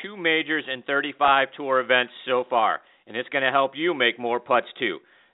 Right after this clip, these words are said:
Check 'em out online at Seymour, S E E M O R E dot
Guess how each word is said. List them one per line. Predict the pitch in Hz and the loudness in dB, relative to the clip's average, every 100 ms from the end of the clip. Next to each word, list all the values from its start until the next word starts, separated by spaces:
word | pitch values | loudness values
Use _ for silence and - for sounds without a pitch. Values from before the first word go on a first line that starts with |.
| - | -6
Check | 131 131 | -2 -2
'em | 143 | 2
out | 143 147 | 4 4
online | 143 131 107 95 | 2 0 -2 -4
at | - - | -14 -18
Seymour, | 147 147 120 95 - | -12 -8 -4 -4 -2
S | 120 156 - | -4 -4 -8
E | - 151 - | -14 -14 -12
E | 139 123 - | -10 -10 -8
M | 117 139 | -6 -6
O | 131 143 135 | -8 -8 -6
R | 127 123 | -2 -2
E | - 120 113 - 95 87 | -2 -8 -12 -14 -20 -2
dot | 113 107 | 4 4